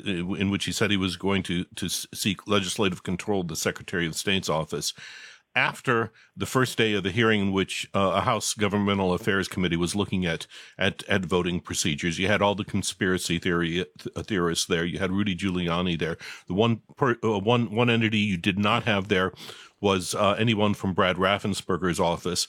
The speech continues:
Uh, uh, they, they testified, uh, to the Senate last week. This time they said no, they weren't coming because, uh, because, uh, because of, uh, the lawsuit that,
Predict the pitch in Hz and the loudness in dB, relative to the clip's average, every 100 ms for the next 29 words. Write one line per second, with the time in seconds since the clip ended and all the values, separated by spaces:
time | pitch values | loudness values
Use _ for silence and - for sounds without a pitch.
0 | - - - - 90 85 85 - - 87 | -8 -20 -10 0 2 2 0 -6 -6 -2
1 | 82 82 104 113 - 104 101 120 - 107 | -2 0 0 0 -2 -2 0 -2 -2 0
2 | 107 110 - 101 92 - 92 92 82 - | 2 2 0 -4 -4 -6 -8 -4 -2 0
3 | 117 117 101 107 - 120 117 - 120 - | 2 2 2 0 0 0 0 0 -2 2
4 | 127 117 107 - 101 107 107 104 101 101 | 0 2 0 2 2 4 4 2 2 0
5 | - 110 107 107 98 - 92 92 - - | 0 0 0 0 -2 -2 -2 -4 -8 -16
6 | - - 92 90 98 101 90 101 92 95 | -14 0 2 2 0 0 0 0 0 -2
7 | 98 107 104 92 101 87 101 104 104 117 | -2 0 0 0 -2 2 2 2 2 0
8 | 110 131 - 85 73 95 | 2 0 0 0 0 -2